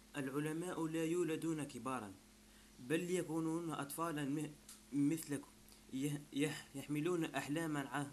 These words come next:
عظيمة، يسعى، يسعون إلى تحقيقها ب-، بعزم وإصرار. ت-،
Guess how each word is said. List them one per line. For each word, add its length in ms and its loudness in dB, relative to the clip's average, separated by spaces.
عظيمة، 500 -2
يسعى، 520 2
يسعون 360 -2
إلى 280 0
تحقيقها 920 -4
ب-، 140 2
بعزم 480 0
وإصرار. 540 0
ت-، 220 0